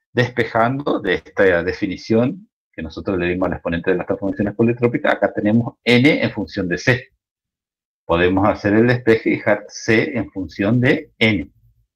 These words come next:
Nos queda esta ecuación que está acá después de una serie de pasajes de términos y reemplazar C P sobre C B por, por gamma. ¿Sí? Entonces,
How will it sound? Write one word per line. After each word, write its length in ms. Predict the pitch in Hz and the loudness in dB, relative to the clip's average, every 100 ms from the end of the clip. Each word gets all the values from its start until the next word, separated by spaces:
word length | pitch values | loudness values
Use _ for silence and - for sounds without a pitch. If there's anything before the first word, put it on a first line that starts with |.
| _ _ _ | _ _ _
Nos 220 | 139 123 | 0 0
queda 380 | - 127 120 104 | 2 4 4 2
esta 500 | 82 - 82 78 71 | -2 -2 0 0 -2
ecuación 460 | 73 76 - 85 80 | -4 -6 -10 -8 -8
que 60 | |
está 160 | 78 73 | -6 -6
acá 180 | - 71 | -2 -4
después 320 | 69 - 62 | -4 -8 -8
de 60 | 62 | -10
una 180 | - | -14
serie 300 | - - - | -8 -6 -4
de 40 | - | -6
pasajes 420 | - - - - | -8 -10 -6 -6
de 120 | - - | -6 -4
términos 380 | 78 85 82 | -2 0 -2
y 40 | 76 | -4
reemplazar 600 | 73 73 71 - 82 - _ _ _ | -6 -4 -2 0 0 -2 _ _ _
C 160 | - - | -4 -2
P 160 | 76 | -2
sobre 240 | - 82 78 | -2 -4 -2
C 160 | - | 0
B 120 | 73 | 0
por, 340 | 78 76 67 - _ _ _ | 0 -2 -2 -8 _ _ _
por 180 | 78 76 | -2 0
gamma. 240 | 73 - _ _ _ _ _ - - - - - - | -4 -6 _ _ _ _ _ -18 -18 -20 -20 -20 0
¿Sí? 400 | 110 120 - _ _ _ _ _ _ _ _ _ _ _ _ | 4 4 2 _ _ _ _ _ _ _ _ _ _ _ _
Entonces, 680 | 135 139 156 135 - - _ | 4 6 6 2 0 -10 _